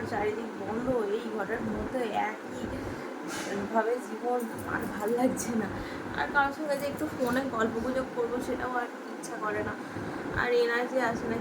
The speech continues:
কী কথা বলবো, কী না বলবো। আর ফোন করার লোকও আমার খুব কম আছে। ছোটো মা ফোন করেছিল, ধরা হয়নি ফোনটা। আজকে দেখি একটুখানি ফোন করে নেবো, কথা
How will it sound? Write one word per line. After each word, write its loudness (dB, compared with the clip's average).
কী -2
কথা 0
বলবো, 2
কী -8
না -6
বলবো। -2
আর 2
ফোন -4
করার 2
লোকও 4
আমার 0
খুব -2
কম 0
আছে। -2
ছোটো 0
মা 0
ফোন 0
করেছিল, 2
ধরা 6
হয়নি 2
ফোনটা। 2
আজকে 2
দেখি 2
একটুখানি 0
ফোন 0
করে 2
নেবো, 2
কথা -2